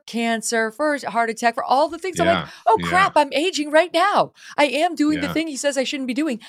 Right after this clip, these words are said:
Speaker 1: right at this second. Oh my God, there I go
Speaker 2: Yeah.
Speaker 1: again."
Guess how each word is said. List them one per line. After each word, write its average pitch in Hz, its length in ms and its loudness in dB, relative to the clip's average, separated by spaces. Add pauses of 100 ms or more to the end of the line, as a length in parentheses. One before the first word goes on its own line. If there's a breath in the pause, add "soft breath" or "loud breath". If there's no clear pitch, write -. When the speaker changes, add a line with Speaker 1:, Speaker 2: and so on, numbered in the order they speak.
(180 loud breath)
Speaker 1:
right 320 280 4
at - 80 -8
this 403 200 0
second. 349 360 -2 (160)
Oh 359 80 6
my 359 120 6
God, 359 200 6
there 269 160 0
I 277 80 -2
go 277 140 4
Speaker 2:
Yeah. 285 40 4
Speaker 1:
again." 311 300 -4